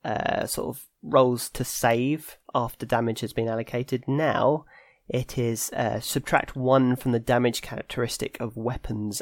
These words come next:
against models with the, uh, Disgusting Resilient rule, which on the basis sounds not as good as the, uh, the extra save. But if you think about it, all of these, um, Death Guard Marines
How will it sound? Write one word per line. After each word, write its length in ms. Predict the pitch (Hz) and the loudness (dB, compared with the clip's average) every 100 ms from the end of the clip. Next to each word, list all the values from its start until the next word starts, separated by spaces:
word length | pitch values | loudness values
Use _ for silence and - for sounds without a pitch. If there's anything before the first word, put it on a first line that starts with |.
| - | -12
against 560 | - 113 110 - - - | -2 -2 0 -4 -8 -2
models 580 | 120 113 110 104 - - _ _ | 0 0 0 -6 -8 -12 _ _
with 220 | - 113 - | -10 -8 -4
the, 260 | 110 107 | -2 0
uh, 120 | 110 | -2
Disgusting 480 | 104 - 113 - 113 | -4 -4 -4 -2 -2
Resilient 420 | 113 120 117 110 | 0 0 0 2
rule, 260 | 135 131 110 | 2 2 2
which 300 | 123 - - - - - - _ _ - | 0 0 -6 -8 -14 -18 -20 _ _ 4
on 160 | 202 | 4
the 60 | 202 | 6
basis 680 | 170 143 - 143 - - - - | 4 4 2 -2 -4 -12 -14 -10
sounds 840 | - 143 139 139 135 131 131 - _ - _ _ | -2 2 4 4 2 2 0 -6 _ -20 _ _
not 380 | 131 135 143 - | 2 4 4 2
as 140 | 131 | 0
good 420 | - 135 113 117 - - - | 4 6 6 2 -14 -10 -4
as 400 | 127 113 110 - | 0 0 -2 -2
the, 320 | 127 113 110 | 0 2 2
uh, 160 | 104 107 | 0 0
the 100 | 117 | 0
extra 260 | - - 127 | -2 -2 -4
save. 460 | - - - - - | -2 -2 -2 -4 -2
But 120 | 131 | 0
if 140 | 143 156 | 0 0
you 60 | |
think 200 | 151 160 | 2 2
about 280 | 143 117 110 | 2 4 4
it, 200 | 117 - _ - - | 2 -2 _ -14 0
all 220 | 160 165 | 4 4
of 100 | 147 | 2
these, 360 | 139 131 127 - | 2 0 0 0
um, 220 | 139 123 | 2 2
Death 260 | 120 131 - | 0 -2 0
Guard 160 | 127 123 | 0 2
Marines 680 | 120 127 147 156 - - | 2 4 2 0 -4 -10